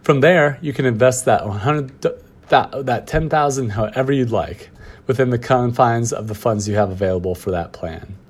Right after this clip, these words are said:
And any investment earnings are tax deferred. Essentially, this means that you do not have to pay capital gains taxes when you sell a security and realize a gain.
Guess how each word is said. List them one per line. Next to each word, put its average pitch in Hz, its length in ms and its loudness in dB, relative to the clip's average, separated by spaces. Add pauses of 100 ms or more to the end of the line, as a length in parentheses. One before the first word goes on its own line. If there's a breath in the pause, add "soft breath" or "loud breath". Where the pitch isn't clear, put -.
(540 loud breath)
And 139 100 2
any 151 180 4
investment 127 560 4
earnings 160 400 4
are 113 140 -2
tax 113 380 0
deferred. 107 480 0 (340)
Essentially, 135 680 4 (220 loud breath)
this 123 180 -4
means 143 240 0
that 127 140 4
you 123 100 0
do 117 140 0
not 120 240 0
have 120 180 -2
to 123 80 -10
pay 117 200 -2
capital 110 400 0
gains 123 360 -2
taxes 98 600 -2 (220 loud breath)
when 110 120 -4
you 107 60 0
sell 107 320 2
a 104 60 2
security 117 680 0 (300 loud breath)
and 107 160 -4
realize 98 400 2
a 92 60 -4
gain. 87 420 -10